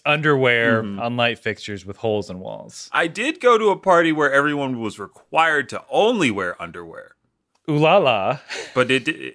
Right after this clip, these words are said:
Speaker 2: it did not come off, and there were no chandeliers. <laughs>
Speaker 1: I'm s-,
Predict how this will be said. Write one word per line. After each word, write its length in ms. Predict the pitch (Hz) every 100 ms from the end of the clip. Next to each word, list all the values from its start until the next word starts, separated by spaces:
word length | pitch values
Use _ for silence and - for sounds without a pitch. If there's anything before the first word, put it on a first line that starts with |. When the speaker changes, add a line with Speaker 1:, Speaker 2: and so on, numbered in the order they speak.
| -
Speaker 2:
it 160 | 120
did 140 | 143 147
not 180 | 139
come 160 | 135 127
off, 400 | 131 85 85 _ _ _ -
and 140 | 110
there 100 | 107
were 260 | 104 120 113
no 240 | 107 101
chandeliers. 800 | 98 107 92 92 101 - - - _
<laughs> 40 | _ _ -
Speaker 1:
I'm 140 | 160 175
s-, 220 | -